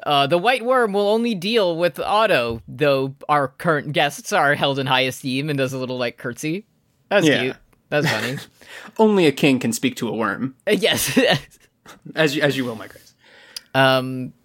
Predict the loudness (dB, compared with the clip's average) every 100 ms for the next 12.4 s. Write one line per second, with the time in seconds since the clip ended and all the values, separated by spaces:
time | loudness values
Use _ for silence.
0 | _ -8 -4 -2 0 0 0 0 0 0
1 | -2 0 0 2 0 0 -4 -12 -6 -2
2 | 0 -2 -4 -6 -10 -12 -4 0 0 -2
3 | -2 -2 -2 -6 -4 -8 -8 -6 -4 -4
4 | -6 -10 -14 _ _ -2 0 0 0 2
5 | 2 2 2 2 2 2 2 0 -2 -6
6 | -10 -6 -4 -6 -8 _ _ -20 _ -14
7 | -12 -6 0 2 2 2 2 2 2 0
8 | -2 0 0 2 2 0 0 -2 0 0
9 | 2 2 0 0 2 2 2 0 0 0
10 | -2 -2 -6 -6 _ -16 -10 -2 0 2
11 | 2 2 2 2 2 2 2 2 0 0
12 | 0 2 2 0